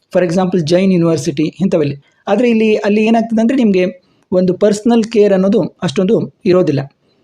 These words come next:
ಡೀಮ್ಡ್ ಯೂನಿವರ್ಸಿಟಿಯಲ್ಲಿ number of in ಸ್ಟೂಡೆಂಟ್ಸು ಬಹಳ ಜಾಸ್ತಿ ಇರ್ತಾರೆ. ಅಲ್ಲಿ ನಿಮಗೆ ನೀವಾಗಿ, ಮ್, ಸ್ಟಡಿ ಮಾಡಬೇಕಾಗ್ತದೆ.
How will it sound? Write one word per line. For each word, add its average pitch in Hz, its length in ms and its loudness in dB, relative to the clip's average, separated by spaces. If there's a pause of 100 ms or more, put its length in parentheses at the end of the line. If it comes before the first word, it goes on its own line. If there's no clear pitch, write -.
(160)
ಡೀಮ್ಡ್ 202 280 2
ಯೂನಿವರ್ಸಿಟಿಯಲ್ಲಿ 226 540 0
number 190 600 0
of 226 60 0 (200)
in 202 100 2
ಸ್ಟೂಡೆಂಟ್ಸು 214 520 0
ಬಹಳ 156 360 0
ಜಾಸ್ತಿ 180 380 0
ಇರ್ತಾರೆ. 185 320 0 (560)
ಅಲ್ಲಿ 208 260 2
ನಿಮಗೆ 180 580 0
ನೀವಾಗಿ, 214 1000 0
ಮ್, 180 440 -2 (100)
ಸ್ಟಡಿ 202 280 0
ಮಾಡಬೇಕಾಗ್ತದೆ. 165 960 -2